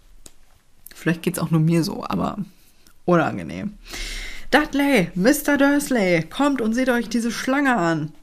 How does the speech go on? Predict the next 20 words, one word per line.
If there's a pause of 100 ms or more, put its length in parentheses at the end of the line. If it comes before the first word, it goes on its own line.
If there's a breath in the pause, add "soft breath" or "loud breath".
(800 loud breath)
Ja, (800 soft breath)
die
kommen
auf
jeden
Fall
angewatschelt. (1800 soft breath)
Dudley,
also
Harry
steht
ja
vor
diesem
Glas,
Dudley
kommt
also
an (400 loud breath)
und